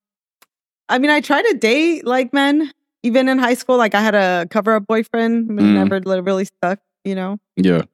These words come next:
Speaker 1: It was hard. Like, in high school, I don't think, I think there was, like, one person that was out,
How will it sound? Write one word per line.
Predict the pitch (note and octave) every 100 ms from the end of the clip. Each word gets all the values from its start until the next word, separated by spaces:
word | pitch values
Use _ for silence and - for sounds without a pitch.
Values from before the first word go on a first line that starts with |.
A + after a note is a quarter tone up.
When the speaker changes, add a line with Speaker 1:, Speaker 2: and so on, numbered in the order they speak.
| _
Speaker 1:
It | G3
was | G3
hard. | F3+ F#3+ F#3+ F#3
Like, | F3 E3
in | F#3 F3
high | F3+
school, | F3+ - F#3
I | F3 F3+
don't | E3+ F#3
think, | F#3+ F#3 - - -
I | F#3+
think | G#3+
there | A3 G3+
was, | F#3+
like, | F3+ E3
one | F3
person | F#3 G3+ - G3
that | F#3+
was | G3+
out, | F#3 F#3+ G3